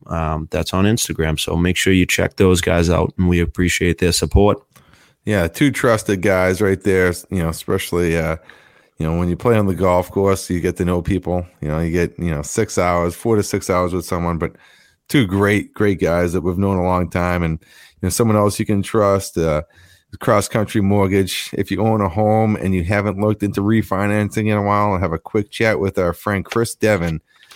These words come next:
Speaker 2: and see if it makes sense for you. Many people don't understand the impact that a refinance can have on their monthly savings or overall wealth.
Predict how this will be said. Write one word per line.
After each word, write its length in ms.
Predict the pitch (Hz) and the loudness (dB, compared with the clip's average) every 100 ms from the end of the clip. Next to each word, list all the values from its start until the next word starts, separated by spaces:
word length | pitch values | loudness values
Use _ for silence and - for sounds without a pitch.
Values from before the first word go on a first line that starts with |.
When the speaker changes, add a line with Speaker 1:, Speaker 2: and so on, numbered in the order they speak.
| - | -12
Speaker 2:
and 100 | 92 | -6
see 120 | - | -4
if 60 | 92 | -2
it 120 | 80 | 0
makes 260 | 95 90 - | 0 -2 -2
sense 280 | 101 92 - | -2 -4 -4
for 100 | 90 | -2
you. 320 | 87 80 76 _ _ _ _ - | 0 0 -4 _ _ _ _ -4
Many 200 | 95 92 | -2 0
people 320 | - 113 95 | 0 0 0
don't 240 | 90 98 95 | 2 2 2
understand 480 | 90 - 101 92 | 0 -2 -2 0
the 120 | 90 98 | 0 0
impact 520 | 90 104 95 92 - | -2 0 0 -2 -2
that 140 | 85 | -2
a 60 | 85 | 0
refinance 840 | 101 104 - 95 95 95 95 90 | 0 0 0 -2 0 0 -2 -4
can 160 | - 85 | -6 -4
have 340 | 95 95 95 82 | -2 0 0 -2
on 100 | 85 | -2
their 140 | 80 | -2
monthly 340 | 87 95 98 | -2 -2 -4
savings 640 | 90 - 101 98 101 104 - | -4 0 0 2 0 -2 -4
or 220 | 85 76 | -2 -2
overall 400 | 87 90 87 82 | 0 0 0 0
wealth. 340 | 82 73 76 | 0 -2 -4